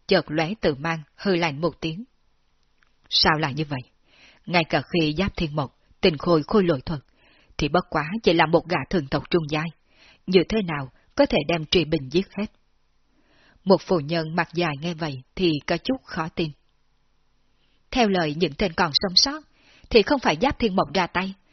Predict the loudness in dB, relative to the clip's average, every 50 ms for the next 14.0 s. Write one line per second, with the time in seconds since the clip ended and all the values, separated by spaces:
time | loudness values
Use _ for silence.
0 | _ _ _ -14 0 4 4 4 6 4 4 4 2 0 0 0 0 0 2 2
1 | 0 -2 -2 -2 -6 -6 -6 -4 0 0 0 2 2 0 0 0 0 -6 _ _
2 | _ _ _ _ _ _ _ _ _ _ _ _ _ _ _ _ _ _ _ 2
3 | 2 2 4 4 2 0 0 0 -2 -4 -2 0 0 0 0 0 -2 -2 -4 -4
4 | -6 -6 -6 -6 -8 -10 _ _ _ _ _ _ _ _ _ _ _ _ _ _
5 | _ _ _ _ _ _ _ _ _ _ _ _ _ _ _ _ _ _ _ _
6 | _ _ _ _ _ _ _ _ _ _ _ 4 4 4 4 2 -2 -6 -10 -10
7 | _ 2 4 4 4 2 0 -8 -10 -10 -12 _ _ _ _ _ _ _ _ _
8 | _ _ _ _ _ _ _ _ 2 2 2 2 -2 -4 -4 -6 -10 -14 -16 -20
9 | -16 _ 2 2 4 4 4 0 -2 -2 -6 -6 -6 -8 -10 -14 _ _ -2 2
10 | 2 2 2 2 2 2 2 2 0 0 0 0 -2 -2 -2 -4 -4 -4 -2 -2
11 | -4 -4 -2 0 2 2 2 2 0 -6 -4 -6 -8 -8 -8 -8 -12 _ _ _
12 | _ _ _ _ 0 2 2 2 2 -2 -2 -2 -2 -4 -2 0 0 0 0 -2
13 | -6 -6 -6 -6 -6 _ 2 2 4 4 2 -2 -4 -2 -2 -4 -4 -4 -6